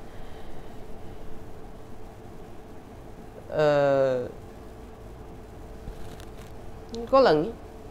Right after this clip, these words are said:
ờ, khi mà sư đi khất thực thì thỉnh thoảng vẫn có, vẫn còn có những người họ hiểu lầm, họ cho rằng, à, sư là giả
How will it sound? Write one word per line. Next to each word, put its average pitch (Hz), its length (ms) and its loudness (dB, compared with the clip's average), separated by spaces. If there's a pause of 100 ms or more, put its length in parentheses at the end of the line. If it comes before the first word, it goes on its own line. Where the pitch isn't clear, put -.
(2250)
ờ, 135 320 2 (1000)
khi 226 200 12
mà 190 100 12
sư 226 160 10
đi 214 100 10
khất - 180 6
thực 135 120 4 (2000)
thì 131 240 4
thỉnh 220 240 8
thoảng 226 560 12 (480)
vẫn 175 240 12
có, 311 300 12
vẫn 214 340 10
còn 143 380 12
có - 80 12
những 240 280 10
người 147 380 12 (800)
họ 139 140 8
hiểu 139 220 10
lầm, 135 420 12
họ 127 140 8
cho 180 400 12
rằng, 127 680 8
à, 117 460 4
sư 180 420 8
là 135 140 6
giả 117 460 6